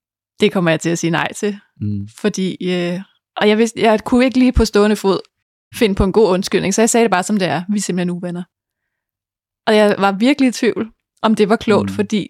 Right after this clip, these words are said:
Speaker 1: netop det der med, "Ej, du har en konflikt med nogen. Hvad siger det om dig?" Men det, der faktisk skete, var, hun sagde,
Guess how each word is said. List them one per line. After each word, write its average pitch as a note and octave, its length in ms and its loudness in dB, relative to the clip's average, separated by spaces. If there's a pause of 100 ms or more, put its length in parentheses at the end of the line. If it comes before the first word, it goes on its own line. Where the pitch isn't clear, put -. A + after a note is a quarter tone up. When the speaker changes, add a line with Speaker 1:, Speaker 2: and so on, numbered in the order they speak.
Speaker 1:
netop G#3 280 0
det A3 80 2
der G3 60 0
med, G3 140 -2 (100)
"Ej, F3 140 -2 (120)
du G3 60 -6
har F#3 140 -4
en - 60 -10
konflikt F#3+ 400 -6
med F#3+ 100 -2
nogen. F3 360 -4 (320)
Hvad G#3 120 -2
siger G3+ 200 0
det F3 140 -2
om F3 100 -2
dig?" E3 300 -6 (960)
Men G#3+ 140 2
det, F#3+ 100 4
der F#3+ 80 4
faktisk A3+ 340 -2
skete, G#3+ 200 0
var, F3 120 2
hun F#3 100 0
sagde, D#3+ 340 -2